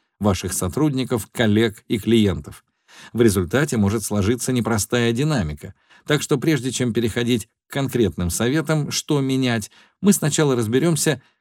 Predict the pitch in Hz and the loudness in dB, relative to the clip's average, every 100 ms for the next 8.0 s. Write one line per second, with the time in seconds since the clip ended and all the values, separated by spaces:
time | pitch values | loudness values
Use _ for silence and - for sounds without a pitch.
0 | - 180 160 - 190 170 113 92 90 - | -6 -4 -4 -6 -2 0 2 2 0 -2
1 | 110 110 110 139 156 - 139 123 117 113 | 2 2 2 2 0 0 0 2 2 2
2 | 113 113 104 104 92 104 - 180 - 156 | 2 0 0 -2 -2 -4 0 0 0 -4
3 | - _ _ 131 - 160 151 123 117 117 | -6 _ _ -4 0 0 0 0 0 0
4 | 131 - 117 98 127 104 104 104 107 117 | -2 -2 -2 2 2 2 0 2 2 2
5 | 95 73 - - - _ _ _ - 120 | 0 -2 -6 -10 -14 _ _ _ 0 2
6 | 107 95 - 135 147 185 165 180 175 170 | 4 0 -2 -2 0 0 0 0 0 0
7 | 165 104 82 90 101 90 87 85 85 | 0 0 -2 -2 -2 0 -2 -4 -6